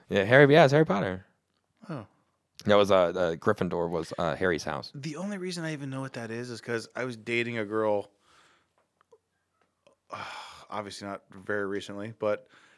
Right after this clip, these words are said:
Speaker 2: she was really into Harry Potter. This is a fucking weird thing 'cause I'd never
Speaker 1: Like
Speaker 2: seen
Speaker 1: a
Speaker 2: one.
Speaker 1: grown woman that's into Har-, uh,
Speaker 2: Well, I mean,
Speaker 1: kids
Speaker 2: she was
Speaker 1: novels?
Speaker 2: probably twenty-seven, 'cause we were about the, I was about twenty-seven at the time, and we were dating, and, uh, she's like, "You never seen Harry Potter?" I'm like, "No, why is that fucking weird to you?"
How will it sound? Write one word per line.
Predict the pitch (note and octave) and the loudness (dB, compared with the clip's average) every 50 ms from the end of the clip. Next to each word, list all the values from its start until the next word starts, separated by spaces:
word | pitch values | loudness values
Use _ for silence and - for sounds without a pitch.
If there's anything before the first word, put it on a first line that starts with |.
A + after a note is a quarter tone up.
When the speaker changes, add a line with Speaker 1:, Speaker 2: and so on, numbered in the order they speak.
| _ _ _ _ _ _ _ | _ _ _ _ _ _ _
Speaker 2:
she | B2 - - F3 F#3 | -4 -2 -2 0 0
was | F#3+ E3 | -2 -4
really | C#3 A#2+ A#2+ C3+ D3+ E3+ F#3+ - - | -4 -6 -6 -4 -4 -4 -6 -8 -8
into | B2 C3+ C#3+ C#3+ B2+ | -8 -8 -6 -6 -8
Harry | - - B2+ B2 A#2+ G#2+ | -8 -6 -4 -4 -4 -2
Potter. | - C3+ C3+ | -4 -4 -4
This | D3+ F3 G#3+ | -4 -6 -6
is | G3+ - | -6 -6
a | A#2 | -8
fucking | - _ - D#3+ C#3 - - G#2+ G2+ | -10 _ -6 -8 -6 -6 -8 -8 -4
weird | G#2 B2 B2+ A2 G2+ - | -2 0 0 0 -2 -4
thing | C#3 A#2+ G2+ - - - - - - _ | -6 -6 -6 -8 -12 -18 -20 -20 -20 _
'cause | - D3+ | 6 8
I'd | F#3+ F3+ F3 | 8 8 8
never | F#3+ E3+ D3+ | 6 2 2
Speaker 1:
Like | C3 | 6
Speaker 2:
seen | C3 C#3 C#3 | 6 8 8
Speaker 1:
a | C#3 | 8
Speaker 2:
one. | B2 | 8
Speaker 1:
grown | C3+ C3+ C3+ C3+ C3+ B2+ | 12 12 12 12 12 12
woman | A#2+ A#2+ A#2+ B2+ B2 B2 | 10 8 8 8 6 4
that's | A2+ G#2 - | 2 0 0
into | A#2 A2 A2 | 0 0 0
Har-, | G#2+ A2 G2+ | 0 0 0
uh, | G2+ G#2 G#2 G2 F#2 | 0 0 -2 2 8
Speaker 2:
Well, | - C4 | 10 12
I | B3 A3 | 12 12
mean, | G3+ G3+ F#3+ | 10 8 4
Speaker 1:
kids | A#2+ A#2+ | 4 4
Speaker 2:
she | - - | 6 6
was | - A#2+ | 8 8
Speaker 1:
novels? | A#2+ A#2+ G#3 | 8 10 8
Speaker 2:
probably | F#3+ E3 D#3+ | 8 8 6
twenty-seven, | - - - D#3+ D#3 D3 D3 C#3 C3+ - - - C3 B2+ B2+ D3 D#3+ F3 F3 - _ _ _ _ _ _ _ _ _ _ _ _ _ | 2 0 -2 0 0 0 0 -2 -4 -4 0 2 4 4 4 2 0 -4 -6 -8 _ _ _ _ _ _ _ _ _ _ _ _ _
'cause | - C3+ | -8 -2
we | C#3+ | 0
were | D3+ | 2
about | C#3+ C#3 C3+ B2 | 4 4 4 4
the, | C#3+ C3 | 4 6
I | D3 | 6
was | D3+ C3 | 6 6
about | C3 C3 - | 4 0 -2
twenty-seven | - C3+ C3+ C#3 B2+ - C3 B2 C3 | -2 -6 -6 -6 -4 -2 -2 -2 -2
at | B2+ | -4
the | A#2 A2 | -4 -6
time, | - A#2+ A#2 A#2+ B2 B2+ | -4 -2 0 0 0 0
and | A#2+ | -2
we | A#2+ A#2+ | -2 -2
were | A#2+ A#2+ | -2 -2
dating, | A#2 A2 A2 A2 A#2 A#2+ B2 A#2 | -2 -2 -2 -2 -2 -4 -4 -6
and, | A2+ G#2+ A2 | -6 -4 -2
uh, | A2 G#2+ G#2+ G#2 - - _ _ _ - - _ - - _ _ _ _ | 0 0 0 0 -2 -6 _ _ _ -20 -20 _ -20 -20 _ _ _ _
she's | - C#3 C#3 | -10 -8 -8
like, | C3+ A#2+ | -6 -4
"You | D3 D3+ | -2 0
never | D3+ C#3+ C3 | 0 0 0
seen | - D#3 C#3 | -2 -2 -2
Harry | C3 C#3 C#3 B2+ | -2 -2 -2 -4
Potter?" | - - A#2+ B2 B2+ C#3 | -4 -4 -4 -4 -4 -4
I'm | C#3+ C3 A#2+ | -6 -8 -10
like, | A#2+ A2 - - | -12 -12 -12 -12
"No, | G#2+ B2+ C3 A2 | -10 -8 -8 -8
why | G2 G2 A2 C3 | -8 -8 -8 -8
is | C#3 | -8
that | C#3+ C#3 C#3 _ | -10 -12 -14 _
fucking | - - C3 - - A2 G#2 | -10 -10 -10 -8 -8 -10 -8
weird | G#2+ A#2+ B2 G#2 | -6 -8 -8 -6
to | G2 | -8
you?" | F2 D#2+ D2 - | -8 -8 -8 -10